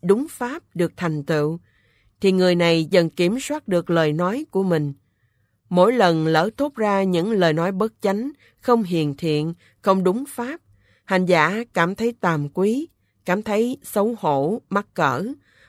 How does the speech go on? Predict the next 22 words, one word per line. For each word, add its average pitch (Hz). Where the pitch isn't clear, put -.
và 180
không 226
muốn 247
tiếp 330
tục 165
nói 214
những 220
lời 160
không 214
đẹp, 147
không 185
đúng 185
pháp. 240
Hành 196
giả 180
dần 190
từ 170
bỏ 160
những 220
lời 170
nói 170
bất 214